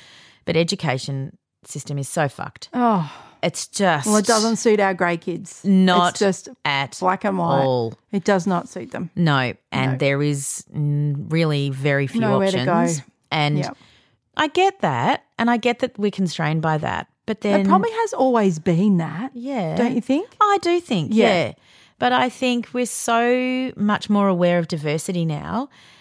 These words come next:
Speaker 1: and I know that it would be extra work for teachers, but when you get one that puts in that little
Speaker 2: Oh,
Speaker 1: bit of effort,
Speaker 2: and they're there 'cause
Speaker 1: it
Speaker 2: we've had 'em.
Speaker 1: blows your
Speaker 2: So we had
Speaker 1: mind.
Speaker 2: the grade three disaster. Then we had
Speaker 1: Yeah.
Speaker 2: grade four. Beautiful.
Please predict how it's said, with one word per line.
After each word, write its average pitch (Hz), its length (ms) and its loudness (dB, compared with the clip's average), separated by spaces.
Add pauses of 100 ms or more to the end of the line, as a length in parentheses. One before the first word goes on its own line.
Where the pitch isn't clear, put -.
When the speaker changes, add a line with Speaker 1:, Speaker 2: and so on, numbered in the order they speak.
(160)
Speaker 1:
and 220 180 0
I 220 80 2
know 226 240 2
that 240 80 2
it 240 80 -2
would 233 80 -2
be 220 180 -6
extra 190 300 -4
work 160 320 -4
for 190 80 -6
teachers, 175 760 -6 (220)
but 208 240 0 (840)
when 240 240 2
you 302 120 2
get 214 260 0
one 156 300 0
that - 120 -6
puts - 280 -10
in 165 100 -2
that 156 120 -2
little 349 240 6
Speaker 2:
Oh, 302 60 6
Speaker 1:
bit - 60 4
of 302 60 6 (120)
effort, 285 120 2
Speaker 2:
and 285 80 4
they're 285 200 6
there 240 380 4
'cause 208 160 0
Speaker 1:
it 240 60 6
Speaker 2:
we've 247 100 2
had 226 180 2
'em. 190 280 2
Speaker 1:
blows 294 540 2
your 240 120 2
Speaker 2:
So 208 160 6
we 277 80 6
had 294 60 6
Speaker 1:
mind. 285 80 0
Speaker 2:
the 254 80 0
grade 214 280 0
three 220 200 2
disaster. 190 520 0
Then 233 140 0
we 262 80 4
had 226 120 4
Speaker 1:
Yeah. 156 60 2
Speaker 2:
grade 214 240 0
four. 247 460 0
Beautiful. 302 720 2